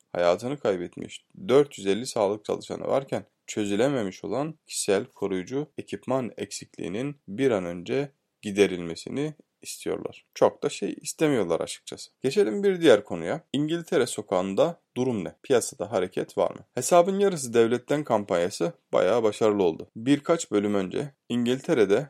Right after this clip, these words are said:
hükümetin iç piyasayı canlandırmak için bir çalışma içerisinde olduğundan bahsetmiştik. Neydi bu çalışma? Restoran hesaplarının yarısı devlet tarafından ödenecekti.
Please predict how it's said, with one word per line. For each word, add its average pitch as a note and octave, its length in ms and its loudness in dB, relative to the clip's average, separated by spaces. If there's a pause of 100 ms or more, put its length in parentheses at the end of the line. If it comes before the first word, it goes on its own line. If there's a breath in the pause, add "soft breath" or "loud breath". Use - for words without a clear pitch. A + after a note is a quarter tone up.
hükümetin A#2+ 720 -4
iç - 200 -4
piyasayı G2+ 400 0
canlandırmak G2 680 -2
için C#3 360 -6 (100)
bir C3+ 280 -4
çalışma A2 420 -2
içerisinde G#2 540 -4
olduğundan F#2+ 640 -2
bahsetmiştik. - 800 -8
Neydi C#3+ 300 2
bu G2 60 -6
çalışma? - 560 -6 (100)
Restoran A#2+ 400 0
hesaplarının - 640 -8
yarısı A#2+ 540 -2 (200)
devlet C3 320 4
tarafından F#2+ 460 -2
ödenecekti. E2+ 580 -10